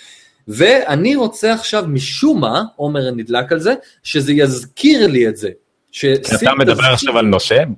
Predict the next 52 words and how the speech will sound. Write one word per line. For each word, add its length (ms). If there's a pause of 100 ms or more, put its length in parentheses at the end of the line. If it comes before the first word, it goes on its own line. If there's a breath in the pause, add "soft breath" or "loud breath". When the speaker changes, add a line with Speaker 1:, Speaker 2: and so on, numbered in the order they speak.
Speaker 2:
לא, 240
יש 200
סיטואציה 460
שאתה 260
צריך 300
את 60
זה. 60 (400 loud breath)
אתה 80
מדבר 280
Speaker 1:
בוא 80
Speaker 2:
עכשיו 200
Speaker 1:
נדגים 200
Speaker 2:
על 60
Speaker 1:
סיטואציה, 260
Speaker 2:
נושא. 100
Speaker 1:
תן 60
סיטואציה. 460 (960 soft breath)
Speaker 2:
הסיטואציה 480
היא 60
שאני 160
שומע 240
פודקאסט 380
טכנולוגי, 500
שיש 200
בו 140
כמה 300
וכמה 280
נושאים, 340 (320 soft breath)
והנושא 320
הזה, 80
עכשיו 200
מישהו 260
העלה 160
עכשיו 180
נקודה 260
מאוד 160
מעניינת, 400
אין 100
לי 40
איפה 180
לכתוב 360
אותו 200
ועכשיו 240
לזכור 280
אותו 140
איפה 180
זה, 120
זה 160
היה, 220 (380 soft breath)
ואני 120
רוצה 360 (380)
לזכור 600